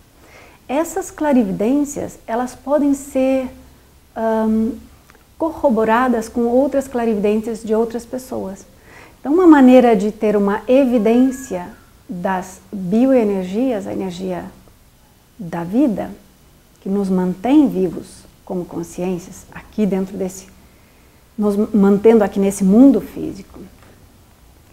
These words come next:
é que diversas pessoas podem ter a mesma clarividência,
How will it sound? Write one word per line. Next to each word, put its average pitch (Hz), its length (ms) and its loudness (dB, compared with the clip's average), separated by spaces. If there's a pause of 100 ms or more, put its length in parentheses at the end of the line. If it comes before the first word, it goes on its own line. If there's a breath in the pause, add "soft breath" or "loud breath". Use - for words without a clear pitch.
(320 soft breath)
é 220 120 -10
que 233 100 -4
diversas 254 520 -2
pessoas 247 760 0 (100)
podem 220 300 0
ter 226 220 0
a 254 80 2
mesma 247 600 4 (140)
clarividência, 196 840 -4